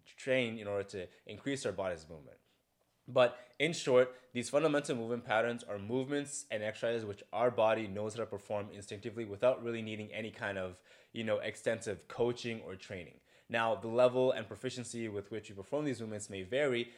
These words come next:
but for the most part, we can all perform these movements without really having to think about it. So what calisthenics does is that it takes these fundamental movements and makes exercise out of them. And the goal with calisthenics is constant repetition in order to strengthen these movement patterns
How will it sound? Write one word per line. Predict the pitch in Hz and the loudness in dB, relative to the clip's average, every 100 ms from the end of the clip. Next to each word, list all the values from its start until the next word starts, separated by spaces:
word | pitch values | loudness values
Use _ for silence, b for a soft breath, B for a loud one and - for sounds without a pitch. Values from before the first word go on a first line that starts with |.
| B 123 | B 0
but | 131 | 0
for | 160 | 2
the | 160 | 2
most | 131 127 | 4 2
part, | 143 101 | 0 -2
we | 117 120 | -2 -6
can | 127 | -6
all | - 107 | -2 -4
perform | - - 110 | -4 -8 -8
these | 101 | -8
movements | 98 95 95 95 - | -8 -8 -8 -10 -14
without | 107 120 107 | 0 0 0
really | 104 | -2
having | 101 95 | -4 -6
to | - | -12
think | 87 82 | -14 -12
about | 73 64 | -14 -16
it. | - _ B B B | -20 _ B B B
So | - 147 | 0 4
what | 127 127 | 4 6
calisthenics | 143 156 156 131 110 - | 6 6 4 -4 -4 -8
does | - 113 110 | -2 0 0
is | 104 | -2
that | 101 90 | -4 -4
it | - | -4
takes | 143 156 - | -2 -2 -2
these | 131 113 101 b b - | -4 -4 -8 b b 2
fundamental | 127 123 120 123 101 | 4 4 2 -2 -6
movements | 101 104 113 - - - | -6 -6 -8 -10 -16 -10
and | 113 113 | -6 -2
makes | 113 - - - _ _ - | -2 -4 -12 -16 _ _ -2
exercise | 123 - 117 104 | -2 -2 -2 0
out | 92 80 | -2 -6
of | 76 | -8
them. | - _ b b | -16 _ b b
And | 123 | -2
the | 123 | 0
goal | 113 139 151 | 2 4 4
with | 143 | 2
calisthenics | 123 123 120 120 - | 0 0 -2 -4 -6
is | 110 104 92 | -8 -8 -8
constant | - - 120 127 127 117 107 | -12 -8 0 0 0 -4 -4
repetition | 107 98 139 135 151 143 | -6 -8 -8 -6 -6 -6
in | 107 | -4
order | 107 | -4
to | 104 | -4
strengthen | - 113 98 110 | -6 -6 -6 -8
these | 98 | -8
movement | 117 131 143 | -6 -6 -4
patterns | 143 139 151 151 | -2 0 -2 -8